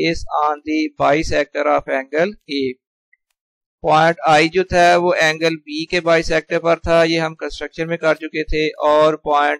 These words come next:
आई जो था वो एंगल सी के भी बाइसेक्टर पर है, ये भी कंस्ट्रक्शन में कर चुके हैं। और अब ये रिजल्ट प्रूव हो रहा है कि एंगल, अ, पॉइंट आई जो है वो एंगल ए के भी बाइसेक्टर पर आ रहा है।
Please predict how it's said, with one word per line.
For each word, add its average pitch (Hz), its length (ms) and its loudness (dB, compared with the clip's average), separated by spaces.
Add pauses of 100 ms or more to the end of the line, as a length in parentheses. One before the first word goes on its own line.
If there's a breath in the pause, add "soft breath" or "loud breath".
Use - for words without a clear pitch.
(160)
आई 147 220 2
जो 170 160 -6
था 160 260 0
वो 156 140 0
एंगल 147 240 -4
सी 151 300 -6
के 160 200 -4
भी 165 280 -4
बाइसेक्टर 160 540 0
पर 156 200 0
है, 156 240 2
ये 139 160 -8
भी 165 120 -6
कंस्ट्रक्शन 165 480 -10
में 160 100 -6
कर 156 180 0
चुके 156 260 -10
हैं। 147 320 -6 (580)
और 160 140 2
अब 170 280 4 (200)
ये 170 220 0
रिजल्ट 175 300 0
प्रूव 170 360 -2
हो 160 60 4
रहा 165 180 4
है 170 80 2
कि 156 120 -10
एंगल, 147 460 -2
अ, 147 420 0
पॉइंट 147 440 0 (160)
आई 147 220 2
जो 175 200 -6
है 147 240 2
वो 160 180 0
एंगल 151 300 -2
ए 156 380 -4
के 220 180 -4
भी 214 120 -8
बाइसेक्टर 156 540 -2
पर 151 160 0
आ 139 160 4
रहा 131 180 0
है। 131 80 -2